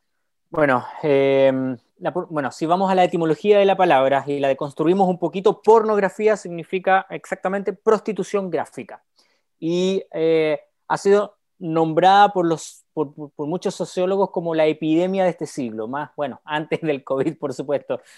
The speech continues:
pero, eh, es una epidemia,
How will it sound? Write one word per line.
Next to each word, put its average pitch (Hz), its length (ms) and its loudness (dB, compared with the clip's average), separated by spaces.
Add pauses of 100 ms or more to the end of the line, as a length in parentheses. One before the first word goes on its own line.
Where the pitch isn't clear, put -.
(360)
pero, 143 540 6 (280)
eh, 139 460 0 (180)
es 165 180 -2
una 196 160 0
epidemia, 147 1000 0